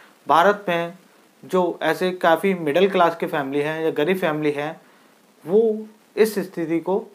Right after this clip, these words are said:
संभालने के लिए अभी तत्पर नहीं हैं। तो लॉकडाउन बढ़ेगा, आप लोगों को सब्र रखना है, धैर्य रखना है और भारत सरकार का जो फैसला है उसको आपको अटल रहना है। हम लोग भी लॉकडाउन में हैं,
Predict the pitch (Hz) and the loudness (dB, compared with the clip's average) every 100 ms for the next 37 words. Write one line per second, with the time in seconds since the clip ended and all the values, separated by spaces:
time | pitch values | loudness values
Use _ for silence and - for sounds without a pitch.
0 | - - 143 139 139 139 165 185 - - | -12 -6 0 2 2 0 0 -2 -4 -20
1 | _ _ - 135 190 220 - _ _ _ | _ _ -8 -4 -2 -4 -10 _ _ _
2 | 160 151 - 175 165 139 123 107 95 _ | -2 -2 0 0 0 -4 -4 -10 -16 _
3 | _ _ _ _ _ _ _ _ - 240 | _ _ _ _ _ _ _ _ 4 6
4 | 262 226 - _ _ _ _ _ - 156 | 6 4 -4 _ _ _ _ _ -2 0
5 | 170 202 220 190 185 185 202 226 - _ | 2 4 4 4 4 4 4 0 -8 _
6 | 143 170 185 190 190 196 190 196 196 - | 4 4 4 2 2 2 2 4 4 2
7 | - - 156 147 170 190 185 185 185 196 | -8 -8 -4 -2 4 4 4 2 -2 -2
8 | 180 143 151 175 175 170 170 170 185 214 | 0 2 2 2 0 -2 -4 -6 -8 -12
9 | _ _ _ - 139 139 143 160 196 180 | _ _ _ -8 -6 -2 2 4 4 2
10 | 151 160 156 165 160 170 143 135 185 165 | 4 4 4 0 -2 -2 -2 0 0 2
11 | 170 - 135 - - 160 143 139 - 139 | 0 -4 -12 -10 0 2 2 0 -2 -2
12 | 127 156 160 156 156 160 190 - _ - | 0 0 0 -2 -6 -8 -12 -18 _ -20
13 | _ - 160 190 202 190 196 180 131 123 | _ -2 0 4 4 6 4 2 2 0
14 | 147 156 160 175 196 | -2 -2 -6 -8 -10